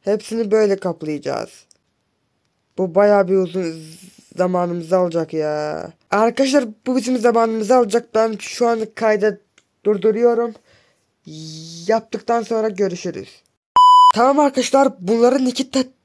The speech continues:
tarafını da böyle kapattım. Üst tarafını, iki tarafını da kapattım. Son burası kaldı. Şu an burasını da yapalım. Ve sonrasında içine geçelim.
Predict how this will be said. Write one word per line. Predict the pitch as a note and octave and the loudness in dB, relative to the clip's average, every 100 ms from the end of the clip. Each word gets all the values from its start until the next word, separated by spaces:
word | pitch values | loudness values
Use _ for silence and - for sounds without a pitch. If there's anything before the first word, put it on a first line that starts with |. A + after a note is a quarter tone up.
| _ | _
tarafını | - A#3 A3+ - B3+ | -2 0 0 -2 0
da | A#3 G#3 | 2 4
böyle | A#3+ A3+ G#3+ - _ | 4 4 -2 -6 _
kapattım. | - A3+ A#3 A3 - B3 A#3 F#3+ | -8 -2 -2 0 0 -2 -2 -12
Üst | G3 - | -8 0
tarafını, | G#3+ G3+ F#3+ G3 | 0 0 -4 -4
iki | G3+ - | -4 -4
tarafını | G#3 G3 F#3+ | -2 -2 -4
da | G3 F#3+ _ | -6 -8 _
kapattım. | G3+ G3+ G3+ - A#3 A#3 _ _ _ _ _ _ - - - - - | -8 -4 -4 -2 -4 -4 _ _ _ _ _ _ -20 -18 -18 -18 -6
Son | A#3+ B3+ G3+ | 0 0 2
burası | B3+ B3+ - | 2 2 0
kaldı. | A3+ G#3+ G#3 G#3 B3 A#3+ _ _ | 0 2 2 2 0 -4 _ _
Şu | - - A#3+ | -8 2 4
an | A#3+ A3+ G3+ _ _ _ _ | 4 0 -8 _ _ _ _
burasını | G#3+ A3+ A#3 G#3+ | -2 -2 -4 -2
da | G3+ F#3 | -2 0
yapalım. | G#3 G#3 A#3+ A#3+ B3+ A#3+ _ _ _ _ _ - | -4 -2 0 0 0 -4 _ _ _ _ _ -12
Ve | |
sonrasında | F3+ A#3 A3+ A3+ A3 A#3+ - _ - | 0 0 0 -2 0 -2 -4 _ -12
içine | F3+ G#3 G#3+ | -4 0 0
geçelim. | G3+ F#3 F#3 D3 C#3+ D3 | 0 -4 0 -2 -2 -8